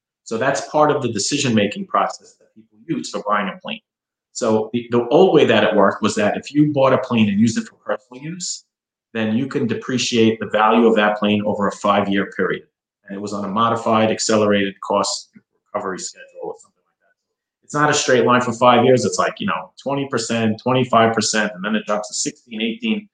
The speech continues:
It's a set schedule. If you operated it for charter, you could write it off over the course of seven. So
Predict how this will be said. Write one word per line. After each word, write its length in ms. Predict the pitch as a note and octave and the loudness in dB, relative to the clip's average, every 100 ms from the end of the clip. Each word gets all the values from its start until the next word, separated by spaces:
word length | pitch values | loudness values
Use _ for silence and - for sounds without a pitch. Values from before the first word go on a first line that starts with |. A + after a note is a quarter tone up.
| _ _ _ | _ _ _
It's 100 | - | -10
a 60 | A2 | -4
set 220 | G#2+ - | -2 0
schedule. 360 | - F#2 - - | -2 -4 -4 -8
If 380 | - _ _ | -12 _ _
you 60 | B2 | 0
operated 380 | B2+ C3 C3 B2+ | 2 4 4 4
it 80 | C#3 | 0
for 60 | |
charter, 420 | C3+ F#3 F#3 D3+ | 2 4 6 8
you 120 | A#2 A2+ | 6 4
could 120 | A2 | 4
write 220 | A#2+ A2+ | 4 6
it 60 | A2+ | 6
off 100 | A2 | 6
over 200 | G#2+ G2 | 2 0
the 60 | G2 | -2
course 280 | G2+ - | -4 -4
of 80 | - | -4
seven. 300 | - F#2 - - _ _ _ _ _ _ - | -4 -2 -4 -10 _ _ _ _ _ _ -14
So 440 | - A2+ A2 A2 | -4 -2 -2 -4